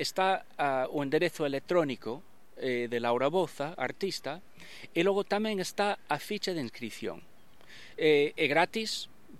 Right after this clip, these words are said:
todo aquel que queira participar, eh, eh, é convidado, eh, isto non, non ten ningún prezo, eh,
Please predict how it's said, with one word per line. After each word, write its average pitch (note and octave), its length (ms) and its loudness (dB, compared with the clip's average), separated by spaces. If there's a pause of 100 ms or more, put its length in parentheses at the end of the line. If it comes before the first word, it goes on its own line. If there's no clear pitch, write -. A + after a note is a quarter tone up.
(160)
todo F#3+ 220 4
aquel F#3 280 2
que E3+ 160 -4
queira F3 280 0
participar, D3+ 720 -2 (260)
eh, C3+ 640 0
eh, C3+ 340 -2 (120)
é D#3+ 140 -4
convidado, F3 800 0 (180)
eh, C3+ 220 -4
isto C3+ 340 -6
non, C#3 380 -4
non C#3 160 -6
ten D3+ 200 -4
ningún C3+ 320 -6
prezo, G3+ 400 -2 (800)
eh, C#3+ 760 2